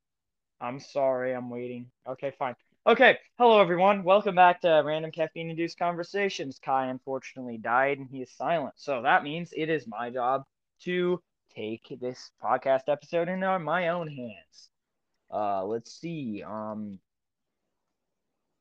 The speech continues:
markers. They're cool. They're awesome. We love them and we need them. I miss Joshua. Joshua was awesome. I wish he was back on this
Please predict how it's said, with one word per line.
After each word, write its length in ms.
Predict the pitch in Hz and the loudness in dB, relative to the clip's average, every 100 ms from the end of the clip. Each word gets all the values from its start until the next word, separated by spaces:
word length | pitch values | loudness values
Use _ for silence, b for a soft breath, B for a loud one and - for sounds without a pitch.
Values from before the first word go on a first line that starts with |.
| _ | _
markers. 920 | 135 135 139 135 120 104 92 - - _ _ _ _ _ _ _ _ _ _ _ _ _ | -6 -2 -2 -2 -8 -10 -12 -18 -20 _ _ _ _ _ _ _ _ _ _ _ _ _
They're 180 | 110 110 - | -14 -12 -12
cool. 380 | 131 123 139 143 | -10 -6 -4 -6
They're 260 | 135 120 - | -6 -6 -2
awesome. 560 | 117 117 - 135 135 | -2 -2 -6 -14 -14
We 140 | 123 110 | -12 -10
love 300 | 107 110 120 | -8 -8 -8
them 280 | 127 127 - | -10 -10 -10
and 200 | 110 113 | -12 -10
we 80 | 107 | -10
need 240 | 107 98 | -10 -12
them. 220 | 90 87 _ _ _ _ _ _ _ _ _ _ _ _ _ _ _ _ _ _ _ _ _ _ | -14 -16 _ _ _ _ _ _ _ _ _ _ _ _ _ _ _ _ _ _ _ _ _ _
I 100 | 117 | -10
miss 300 | 120 131 127 | -6 -6 -8
Joshua. 600 | - 135 120 113 123 90 73 | -6 -2 -2 -2 -8 -12 -14
Joshua 480 | - 98 98 - 110 | -12 -10 -10 -10 -10
was 160 | 104 107 | -10 -8
awesome. 400 | 110 107 - 85 73 _ _ _ _ _ _ _ _ _ _ _ _ _ | -6 -8 -10 -20 _ _ _ _ _ _ _ _ _ _ _ _ _ _
I 60 | 131 | -8
wish 180 | 135 - | -6 -6
he 80 | 143 | -10
was 120 | 131 | -6
back 320 | 135 117 113 | -4 -4 -6
on 60 | 117 | -12
this 120 | 101 | -12